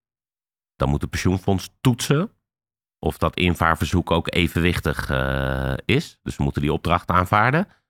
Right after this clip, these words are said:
Maar het initiatief, en dan denk ik even aan kleinere bedrijven, ligt bij werkgever medezeggenschap. En bij grote bedrijven zoals N N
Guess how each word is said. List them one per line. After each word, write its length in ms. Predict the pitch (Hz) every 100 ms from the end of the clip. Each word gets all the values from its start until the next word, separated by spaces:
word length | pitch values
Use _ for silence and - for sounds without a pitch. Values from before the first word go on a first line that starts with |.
| -
Maar 120 | -
het 180 | 65 -
initiatief, 760 | 65 65 - - 123 196 - _ _ _ _ _ _
en 120 | - 69
dan 160 | 65
denk 220 | 52 76 -
ik 80 |
even 200 | 71 71
aan 60 | 67
kleinere 360 | 85 80 90 71
bedrijven, 440 | 73 64 65 69
ligt 200 | 71 -
bij 160 | 69 67
werkgever 800 | 69 69 - 76 71 69 67 71 - _ _
medezeggenschap. 840 | 71 71 71 90 110 - 110 117 _ _ _ _ _ _ _
En 120 | - 65
bij 100 | 65
grote 380 | 78 82 -
bedrijven 420 | 78 78 73 69 73
zoals 260 | 73 76
N 320 | - 92 104
N 100 | 104